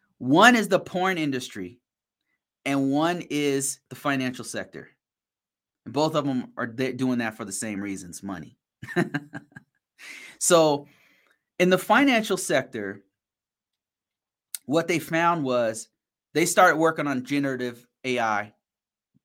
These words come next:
way before it got popular. They've been working in, like, labs and research labs and stuff. And so what they found was it freaking works. It works. It can call numbers. They have one that, a few that were, were really accurate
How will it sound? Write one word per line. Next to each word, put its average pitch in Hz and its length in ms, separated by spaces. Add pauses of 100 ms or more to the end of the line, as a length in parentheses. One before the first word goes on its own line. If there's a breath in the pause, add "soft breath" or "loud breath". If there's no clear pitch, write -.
(200)
way 147 380
before 135 420
it 110 160
got 107 200
popular. 87 540
They've 127 220
been 131 240
working 120 320
in, 120 160
like, 107 220
labs 113 400
and 98 120
research 104 380
labs 95 260
and 80 100
stuff. - 300 (600 soft breath)
And 139 100
so 160 160
what 151 180
they 143 120
found 185 400
was 127 320
it 156 240
freaking 139 420
works. - 600 (840)
It 135 220 (200)
works. 123 360
It 127 100
can 127 140
call 139 260
numbers. 139 380
They 143 140
have 160 300
one 139 300
that, - 180 (180)
a 123 100
few 160 460
that 117 240
were, 113 300
were 101 220
really 147 400
accurate 139 500